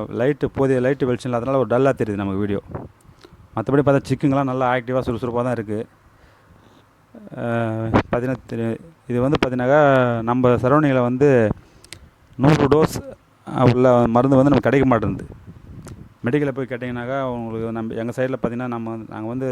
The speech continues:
திருவண்ணாமலை டிஸ்ட்ரிக்ட் செய்யார், செய்யாறில் இருக்கிறோம் இப்போ. இந்த லாக்டவுனுக்கு ஊருக்கு வந்திருக்கேன் சொந்த ஊர்ல. அங்க வந்து பார்த்தீங்கன்னா இந்த ஐந்நூறு டோஸு, ஆயிரம் டோஸுன்ட்டு தான்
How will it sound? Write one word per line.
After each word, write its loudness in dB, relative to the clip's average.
திருவண்ணாமலை -4
டிஸ்ட்ரிக்ட் -14
செய்யார், -4
செய்யாறில் -4
இருக்கிறோம் -8
இப்போ. -12
இந்த -6
லாக்டவுனுக்கு -2
ஊருக்கு -2
வந்திருக்கேன் -8
சொந்த -6
ஊர்ல. -8
அங்க -6
வந்து -6
பார்த்தீங்கன்னா -4
இந்த -4
ஐந்நூறு 0
டோஸு, 0
ஆயிரம் -2
டோஸுன்ட்டு -2
தான் -2